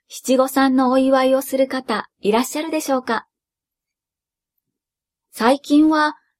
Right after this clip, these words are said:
必ずしも十五日ではなく、その前後の吉日に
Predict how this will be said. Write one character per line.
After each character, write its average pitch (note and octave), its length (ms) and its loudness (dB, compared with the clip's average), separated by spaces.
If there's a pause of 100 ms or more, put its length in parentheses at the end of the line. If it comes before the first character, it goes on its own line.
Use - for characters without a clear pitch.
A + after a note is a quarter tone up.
(120)
必 B3 120 4 (280)
ず F4+ 100 -6
し - 160 0
も G#3 260 2
十 A#3+ 260 0
五 C4 120 2
日 G#3 280 -4
で G3 100 0
は F3+ 140 -4
な F#3+ 160 -4
く、 F#3 340 -4 (560)
そ B3 180 0
の C4+ 200 4
前 D4+ 220 0
後 C#4 180 2
の F#3 200 -4
吉 B3 340 -6
日 D4 260 -2
に C4+ 300 2